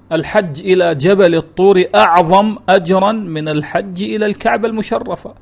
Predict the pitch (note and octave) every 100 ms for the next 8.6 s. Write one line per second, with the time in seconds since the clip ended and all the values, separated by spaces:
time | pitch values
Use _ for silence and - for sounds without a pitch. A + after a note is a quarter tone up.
0 | - _ D#3 E3+ D3+ D#3 D3+ D#3 D3+ F#3+
1 | F3+ E3 D#3+ E3+ D3 D#3+ E3+ E3+ D#3 C#3
2 | - E3 F3 F3 D3 C#3+ C#3 D3+ E3+ E3+
3 | D#3 D3 D#3 D#3 E3 D#3 D#3+ D#3+ D#3+ E3
4 | D#3+ D#3+ - D#3+ E3 D3 - - - D#3
5 | G3+ F3+ G#3 F#3+ G#3 G3 G3+ F#3+ F#3+ F#3+
6 | F#3+ F#3 F#3 F#3 F3 F3 - G#3 F#3 D#3
7 | F3 E3+ D#3+ E3 F3+ E3 D#3+ F3+ E3+ D3+
8 | E3 E3+ G#3+ F#3 D#3